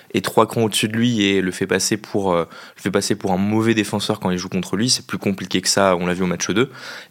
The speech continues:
Et Rudy, lui, de son côté, doit aussi prouver qu'en attaque, il peut rester sur le terrain, apporter et, euh, et ne,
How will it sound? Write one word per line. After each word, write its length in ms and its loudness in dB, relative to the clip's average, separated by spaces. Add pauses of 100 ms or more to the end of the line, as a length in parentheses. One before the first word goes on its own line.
Et 100 4
Rudy, 300 0
lui, 160 -2
de 60 -8
son 120 -2
côté, 220 0
doit 120 2
aussi 200 -2
prouver 320 0
qu'en 200 2
attaque, 360 0
il 80 -8
peut 160 2
rester 320 2
sur 160 0
le 80 -2
terrain, 300 -2 (160)
apporter 560 0 (460)
et, 160 8
euh, 180 6 (160)
et 80 0
ne, 260 0